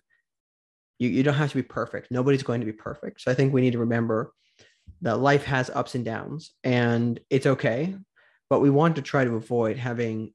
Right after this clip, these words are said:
major ups and major downs, right? And kind of make those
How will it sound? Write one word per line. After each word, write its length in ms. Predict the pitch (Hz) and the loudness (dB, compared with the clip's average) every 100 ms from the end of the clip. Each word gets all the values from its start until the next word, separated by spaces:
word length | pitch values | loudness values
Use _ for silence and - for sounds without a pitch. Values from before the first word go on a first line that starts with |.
| - | -8
major 540 | 123 135 135 135 - | -2 2 2 0 -2
ups 220 | 117 - | -4 -6
and 120 | - 120 | -10 -6
major 280 | 113 110 | -4 -4
downs, 520 | 110 101 87 95 - - | -6 -6 -6 -10 -10 -4
right? 220 | 110 - - - _ _ - | -2 -2 -10 -20 _ _ 0
And 460 | 117 117 113 110 | 2 4 2 0
kind 200 | - 127 | -2 0
of 220 | 117 113 | 0 -2
make 280 | - 123 120 | -2 -2 0
those 240 | 131 123 | 0 -2